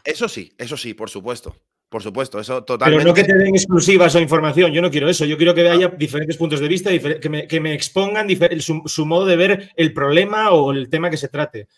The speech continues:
Speaker 1: Eso
Speaker 2: Pero
Speaker 1: es,
Speaker 2: no lo
Speaker 1: sí.
Speaker 2: que dices tú, creo que para, creo que para exclusivas eso ya está, pues, los informativos. Por ejemplo, Lama tiene todo, todo un informativo previo a, la ter-, a lo que es tertulia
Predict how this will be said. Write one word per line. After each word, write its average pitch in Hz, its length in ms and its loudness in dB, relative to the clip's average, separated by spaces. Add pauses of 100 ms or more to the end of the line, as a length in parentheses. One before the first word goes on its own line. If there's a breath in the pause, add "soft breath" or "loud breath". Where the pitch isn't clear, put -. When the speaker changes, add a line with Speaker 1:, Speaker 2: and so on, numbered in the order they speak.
(120)
Speaker 1:
Eso 147 200 -4
Speaker 2:
Pero 143 120 0
Speaker 1:
es, 143 60 0
Speaker 2:
no 175 100 4
lo 185 80 4
Speaker 1:
sí. 160 40 2
Speaker 2:
que 165 80 4
dices 180 180 0
tú, - 100 -12
creo 180 180 4
que 202 100 0
para, 185 280 2 (180 loud breath)
creo 175 120 0
que 190 80 -2
para 185 140 -2
exclusivas 185 460 0
eso 196 140 -2
ya 165 120 0
está, 175 420 -2
pues, 123 180 -4
los 127 160 -8
informativos. 123 500 -4
Por 131 100 -6
ejemplo, 143 200 -4
Lama 147 280 -2
tiene 175 220 -2
todo, 151 460 -2 (340)
todo 156 240 0
un 156 100 -2
informativo 143 640 -6
previo 143 380 -2
a, 139 60 -4
la 139 140 -6
ter-, 131 260 -10
a 139 100 -10
lo 131 100 -6
que 139 60 -8
es 131 120 -8
tertulia 143 720 -4